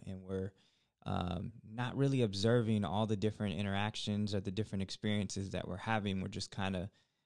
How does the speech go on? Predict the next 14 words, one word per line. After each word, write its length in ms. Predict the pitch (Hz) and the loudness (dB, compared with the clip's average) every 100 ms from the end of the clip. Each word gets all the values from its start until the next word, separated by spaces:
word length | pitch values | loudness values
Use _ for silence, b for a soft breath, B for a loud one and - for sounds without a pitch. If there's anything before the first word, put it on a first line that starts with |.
| b _ - | b _ -10
going 640 | 101 101 107 101 95 95 95 _ | -2 2 4 4 2 -2 -6 _
with 340 | 95 110 - - 98 | -2 -2 -2 -10 -14
the 80 | |
flow, 460 | 101 107 98 95 90 | -4 2 4 2 0
uh, 200 | 92 101 | -2 -4
the 120 | - | -6
current 420 | - 113 98 90 | -6 -2 -2 -2
of 120 | 90 92 | -4 -4
what's 220 | 95 - | -6 -6
going 260 | 95 95 | -6 -6
on 140 | - - | -6 -6
in 100 | - | -2
life. 300 | 110 95 - | 0 0 -2
But 180 | 98 92 | -4 -4